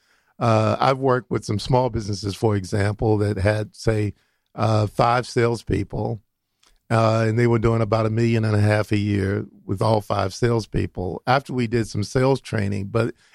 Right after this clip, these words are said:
it wasn't just training, it wasn't just attending seminars. I actually rode with each of the five salespeople. I actually spent time with them, went, went out to dinner with them, uh, had lunch with them,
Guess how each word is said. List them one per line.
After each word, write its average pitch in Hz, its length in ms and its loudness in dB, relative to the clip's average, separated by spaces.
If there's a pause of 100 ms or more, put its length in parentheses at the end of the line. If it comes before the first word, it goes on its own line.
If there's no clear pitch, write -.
it 156 80 4
wasn't 165 400 2
just 135 260 -2
training, 107 420 0
it 107 80 0
wasn't 135 340 2
just 120 280 -2
attending 107 440 0
seminars. 101 640 -2 (400)
I 131 180 2
actually 139 320 2
rode 113 500 2
with 101 220 -4
each 135 260 0
of 113 80 0
the 104 100 2
five 107 360 0
salespeople. 101 760 -2
I 110 100 0
actually 110 280 0
spent 104 340 -2
time 110 320 0
with 95 160 -2
them, 98 320 -4 (460)
went, 120 340 0
went 120 220 0
out 117 140 0
to 110 60 -4
dinner 117 300 0
with 98 200 -2
them, 98 520 -2
uh, 101 320 -4
had 104 240 0
lunch 120 340 0
with 98 180 -4
them, 98 340 -2